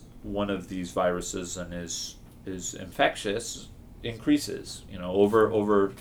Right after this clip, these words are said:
the, you know, as the number of partners that you have increases. And what we see with genital herpes infection is that older people,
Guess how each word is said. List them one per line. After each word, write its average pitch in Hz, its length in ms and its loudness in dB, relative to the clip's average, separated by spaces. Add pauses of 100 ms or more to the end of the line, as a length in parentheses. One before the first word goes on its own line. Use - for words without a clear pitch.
(140)
the, 101 100 -4 (540)
you 107 120 -10
know, 85 200 -8 (560)
as 101 240 2
the 101 120 0
number 98 340 2
of 92 140 0
partners 90 400 -4
that - 100 -12
you 82 100 -12
have 80 160 -8
increases. 92 500 -8
And 104 120 0
what 123 160 6
we 117 80 2
see 127 180 0
with 101 300 2 (680)
genital 107 460 4
herpes 147 340 8
infection 101 460 0
is 95 160 -6
that 92 320 0
older 120 260 8
people, 101 640 2